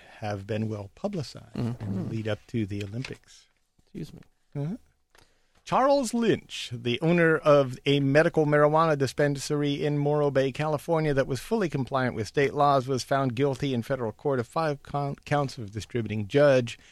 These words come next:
Speaker 1: Lynch fa-, Lynch faces a minimum
Speaker 2: Wait, distributing what?
Speaker 1: Drugs.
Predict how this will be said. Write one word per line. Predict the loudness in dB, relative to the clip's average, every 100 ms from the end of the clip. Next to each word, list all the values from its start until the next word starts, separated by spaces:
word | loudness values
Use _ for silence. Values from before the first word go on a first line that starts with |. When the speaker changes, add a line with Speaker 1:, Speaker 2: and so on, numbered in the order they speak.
| _ _
Speaker 1:
Lynch | 0 0 0
fa-, | -4 -6 -2
Lynch | 0 0 -2
faces | -6 0 0 0 -4 -2
a |
minimum | -2 6 8 8 4
Speaker 2:
Wait, | 0
distributing | 0 4 4 6 6
what? | 6 4 0 -14 _ 0
Speaker 1:
Drugs. | 2 2 0 -12